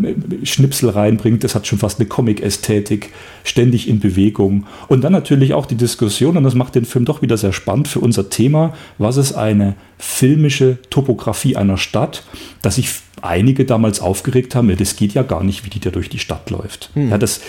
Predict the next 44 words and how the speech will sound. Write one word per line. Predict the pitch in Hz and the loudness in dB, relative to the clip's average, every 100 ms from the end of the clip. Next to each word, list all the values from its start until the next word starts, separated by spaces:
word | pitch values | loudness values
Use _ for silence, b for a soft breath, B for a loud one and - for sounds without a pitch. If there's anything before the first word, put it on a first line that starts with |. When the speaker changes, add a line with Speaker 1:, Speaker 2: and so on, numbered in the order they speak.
| - | -2
Speaker 1:
geht | 117 | 0
ja | 151 | 4
nicht, | 135 127 | 2 2
dass | 123 - | -2 -2
die | 120 110 B B - | -2 -2 B B -4
dann | 107 107 | 0 0
bei | 107 | 0
der | 101 | 0
Brücke | 95 110 127 | 2 0 2
ist, | 127 131 123 | 2 2 0
wo | |
die | 107 | 0
vorher | 101 117 113 | 0 0 0
bei | 101 | 0
der | 101 | -2
Kreuzung | 101 110 135 - 104 | -2 -2 0 0 -2
ist, | 90 - | -4 -6
wo | 92 | -4
die | 90 | -2
Berliner | 95 98 135 | 0 2 2
gesagt | 131 104 110 - | 0 0 -2 -2
haben, | 113 | -2
ich | - | -2
kenn | - 123 | 0 2
die | 143 | 2
Stadt. | 139 151 - - B B B B B - | 0 -2 -2 -6 B B B B B -2
Ja, | 160 | 0
aber | 131 143 | 2 0
das | 139 | 0
ist | - 135 | 0 0
ja | 127 | 0
egal, | 104 110 107 151 | 0 2 4 4
könnte | 196 156 151 | 2 0 2
man | 139 139 | 4 4
salopp | 135 120 131 | 4 2 0
sagen, | - 123 120 127 | 0 0 2 2
weil | 110 - | 0 0
in | 113 | 2
der | 110 | 2
filmischen | 143 143 135 107 | 2 2 2 2
Montage, | 98 101 104 135 135 | 2 2 2 0 0
im | 107 | 0
filmischen | 101 - 208 131 - 104 | 0 4 4 4 2 0
Erzählbild, | 101 - - 165 151 107 | 0 -2 0 0 2 0